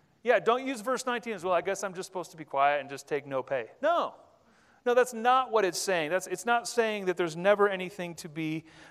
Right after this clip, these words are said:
um, appealed. In the context of marriage, I've seen that verse misused. In the context of marriage, let's look at the biblical context. You might look at that and go, "Oh, okay, well, I guess that's saying that you always have to stay in a situation even if it's physically harmful or abusive to you."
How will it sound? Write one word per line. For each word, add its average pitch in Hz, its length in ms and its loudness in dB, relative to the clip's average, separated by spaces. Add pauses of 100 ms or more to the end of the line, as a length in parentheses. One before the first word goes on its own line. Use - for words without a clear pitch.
(120)
um, 139 460 0 (340)
appealed. 202 720 6 (1080)
In 196 120 -2
the 196 80 0
context 208 600 0
of 165 120 -8
marriage, 196 760 0 (500)
I've 156 160 0
seen 214 220 -6
that 190 200 -4
verse 180 280 -2
misused. 180 500 -4
In 151 60 -10
the 143 80 -6
context 190 480 0
of 165 100 -4
marriage, 180 420 -2 (440)
let's 190 220 2
look 202 140 0
at 220 60 -8
the 202 80 2
biblical 202 420 2
context. 196 440 -4
You 190 40 -8
might 202 120 -2
look 202 100 -2
at 190 60 -4
that 202 80 0
and 175 80 -6
go, 180 120 6
"Oh, 214 200 2
okay, 208 200 -2
well, 190 140 0
I 180 80 6
guess 220 300 0
that's 202 180 -2
saying 185 300 -8
that 170 80 -10
you 160 120 -2
always 190 200 4
have 190 100 -6
to 175 80 -10
stay 196 240 -6
in 185 80 -10
a 180 40 -12
situation 185 520 -6
even 175 140 -8
if 170 60 -10
it's - 120 -20
physically 175 380 -2
harmful 180 360 -2
or 180 80 0
abusive 180 440 -10
to 151 120 -12
you." 117 140 -10